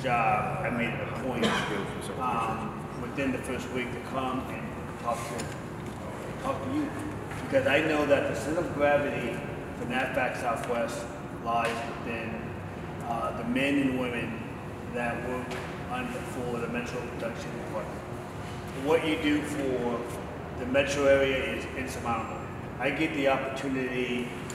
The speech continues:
to brag in various circles about, um, you all. And it's, it's, an, it's a distinct honor. Um, when I'm talking to Admiral Killian or Admiral Rosen about why nafpac Southwest,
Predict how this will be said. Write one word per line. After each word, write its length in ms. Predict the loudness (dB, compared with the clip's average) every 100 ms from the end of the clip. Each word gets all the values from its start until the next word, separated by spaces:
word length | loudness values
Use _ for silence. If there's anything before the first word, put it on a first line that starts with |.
| -6
to 60 | -4
brag 500 | 2 4 4 2 2
in 140 | 0 0
various 420 | 0 0 -2 0
circles 340 | -2 -2 -2 -4 -4 -4
about, 440 | 0 0 0 -4 -6 -8 -10 -8 0
um, 320 | 2 2 0 -4 -6 -6 -2
you 180 | 2 4
all. 220 | 4 2 -2 -4 -6 -8 -8 -8 -4
And 100 | -2
it's, 140 | -2 -4
it's, 140 | -4
an, 80 | -2
it's 280 | -2 -4 -4
a 40 |
distinct 520 | -6 -6 -4 -2 -2 -2
honor. 280 | -2 -2 -6 -8 -8 -8 -8 -6 -4
Um, 240 | -2 -2
when 100 | -2
I'm 160 | 0 2
talking 320 | 2 2 0
to 60 |
Admiral 260 | 0 0 -2 2
Killian 360 | 2 4 2
or 40 | 2
Admiral 420 | 2 2 2 2
Rosen 320 | 2 0 -2 -4 -6 -6 -8 -6
about 580 | 0 2 4 2 -2 -4 -6 -8 -4
why 280 | 6 8 8
nafpac 680 | 8 4 4 4 4 2 2
Southwest, 800 | 2 2 0 0 2 0 -2